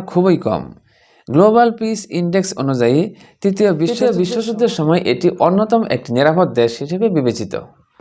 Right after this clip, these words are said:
Speaker 1: শুধু তাই নয়, এই দেশটি পৃথিবীর দ্বিতীয় বৃহত্তম শান্তিপূর্ণ দেশ হিসেবে পরিচিত।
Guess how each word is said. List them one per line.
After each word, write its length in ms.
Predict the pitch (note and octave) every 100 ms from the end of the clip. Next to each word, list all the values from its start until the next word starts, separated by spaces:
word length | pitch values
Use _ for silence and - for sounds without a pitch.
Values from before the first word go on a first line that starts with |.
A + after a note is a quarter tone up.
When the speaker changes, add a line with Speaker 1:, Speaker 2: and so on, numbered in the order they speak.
| - _ -
Speaker 1:
শুধু 220 | A3 C4
তাই 240 | - F#3+ G3
নয়, 240 | D#3+ F#3+
এই 160 | - G3+
দেশটি 300 | G#3+ A#3 A#3
পৃথিবীর 440 | A3+ D#3 D3 E3+ F#3 B2
দ্বিতীয় 400 | D#3+ F3+ A#3+ A#3+ A#3+
বৃহত্তম 640 | D3 C#3+ F3 F#3 - A2 F2 - - -
শান্তিপূর্ণ 640 | - C3+ E3+ F#3+ G3 F#3+ F#3 C#3
দেশ 220 | B2 C#3+ D3+
হিসেবে 340 | B2 A2+ C3+ G#3
পরিচিত। 440 | G3+ B2+ A2 G2+